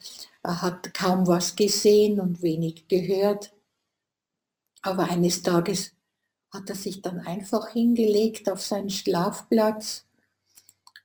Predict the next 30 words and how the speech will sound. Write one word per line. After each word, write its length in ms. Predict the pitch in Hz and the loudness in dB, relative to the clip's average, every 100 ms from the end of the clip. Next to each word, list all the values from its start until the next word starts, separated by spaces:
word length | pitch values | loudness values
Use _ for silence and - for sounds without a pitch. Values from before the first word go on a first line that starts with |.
| - | -10
und, 400 | 180 175 175 170 - _ _ _ _ _ _ _ | -4 0 -2 -4 -12 _ _ _ _ _ _ _
äh, 40 | 170 160 160 | -12 -12 -14
hab 260 | - 180 175 | -6 -4 0
an 160 | 165 170 | 0 0
der 160 | 165 | 0
Atmung 520 | 165 170 175 214 196 - | 0 0 2 0 0 -4
gesehen, 560 | - 202 - 202 196 185 | -4 -4 -2 -2 -2 -6
es 180 | 175 - | -10 -8
ist, 380 | 185 - - | -8 -10 -10
äh, 280 | 175 175 175 170 _ _ _ _ _ _ _ _ _ | -8 -8 -10 -12 _ _ _ _ _ _ _ _ _
äh, 180 | 160 160 - - - | -12 -12 -14 -16 -8
er 220 | 180 165 | -6 -2
wird 300 | 175 170 - | 0 -2 -2
gehen 440 | 170 180 220 269 | -2 0 0 0
und, 300 | 240 - - | 0 -4 -12
und 200 | 170 170 | -10 -6
hab 140 | 160 160 | -6 -4
ihn 160 | 170 | -4
dann 200 | 165 175 | -2 -2
aufs 260 | 160 165 - | -2 -4 4
Sofa 580 | 226 226 233 226 196 - _ _ _ | 6 6 4 0 0 -12 _ _ _
hinaufgelegt 1040 | - 208 196 190 190 - 226 202 196 - 202 | -4 -2 0 0 -2 2 2 2 -2 -10 -12
und 160 | 185 | -10
ihn 140 | 185 175 | -8 -8
schön 340 | - 185 175 | -4 -4 -4
zugedeckt 880 | 175 220 220 214 - 214 214 - - | -2 -2 -2 -4 -2 -2 -2 -10 -10
und 200 | 196 196 | -8 -8
er 140 | 196 | -8
ist 160 | 196 - | -8 -6
in 260 | 196 190 | -4 -6